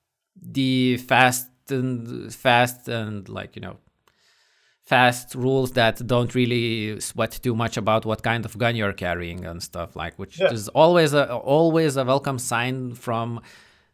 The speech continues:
Speaker 1: the tactical corner of the market, which is usually obsessed with, uh, it feels obsessed with, like,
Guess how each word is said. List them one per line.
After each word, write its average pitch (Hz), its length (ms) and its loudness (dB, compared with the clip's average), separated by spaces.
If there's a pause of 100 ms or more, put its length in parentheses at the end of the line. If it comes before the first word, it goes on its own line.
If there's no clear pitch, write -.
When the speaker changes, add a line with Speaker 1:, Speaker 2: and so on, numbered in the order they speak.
Speaker 1:
the 117 460 2
tactical 117 480 2
corner 101 400 -4
of 101 120 -4
the 101 100 -4
market, 107 420 0
which 107 160 -12
is 98 180 -12
usually 110 460 -4
obsessed - 600 -2
with, 101 120 -14 (180)
uh, 117 60 -10
it 117 360 -8
feels 131 360 2
obsessed 113 420 -2
with, 104 140 -10
like, 92 320 -6